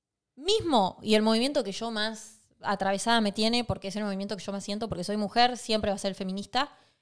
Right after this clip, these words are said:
y yo lo defiendo, y, y realmente, eh, hay cosas que, que estoy de acuerdo y hay cosas que no, pero es algo que,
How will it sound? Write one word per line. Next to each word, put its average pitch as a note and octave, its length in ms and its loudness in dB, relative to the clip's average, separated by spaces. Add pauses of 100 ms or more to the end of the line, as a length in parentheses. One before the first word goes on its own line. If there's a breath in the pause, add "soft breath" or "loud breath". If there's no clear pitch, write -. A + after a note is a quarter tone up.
(140 soft breath)
y F#3+ 80 -12
yo G#3+ 140 2
lo A3 80 4
defiendo, G3+ 680 2 (180)
y, F3 680 -4 (180)
y F#3+ 140 -4
realmente, G3+ 840 4 (120)
eh, F3+ 120 -8 (280)
hay G3+ 160 4
cosas G3+ 260 2
que, F3 320 -4
que - 80 -12
estoy A#3 300 0
de G#3+ 40 4
acuerdo A3+ 320 4
y G#3 60 6
hay F#3+ 60 2
cosas F#3+ 220 -6
que F#3 100 -6
no, G#3 180 2
pero A3 140 -4
es - 100 -10
algo F#3 220 -4
que, - 160 -16